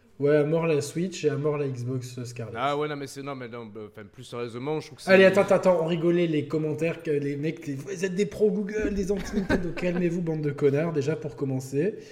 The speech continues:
Speaker 1: Et, euh... non, c'était pas
Speaker 2: Non, non,
Speaker 1: mal,
Speaker 2: là
Speaker 1: mais pas trop de surprises, en fait.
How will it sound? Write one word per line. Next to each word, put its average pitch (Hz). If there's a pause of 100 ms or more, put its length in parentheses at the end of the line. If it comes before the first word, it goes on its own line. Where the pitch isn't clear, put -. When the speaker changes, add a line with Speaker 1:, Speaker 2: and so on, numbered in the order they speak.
(500)
Speaker 1:
Et, 135
euh... 117 (720)
non, 135
c'était 151
pas 185
Speaker 2:
Non, 190
non, -
Speaker 1:
mal, 175
Speaker 2:
là - (260)
Speaker 1:
mais 156
pas 226
trop 233
de 226
surprises, 202
en 113
fait. -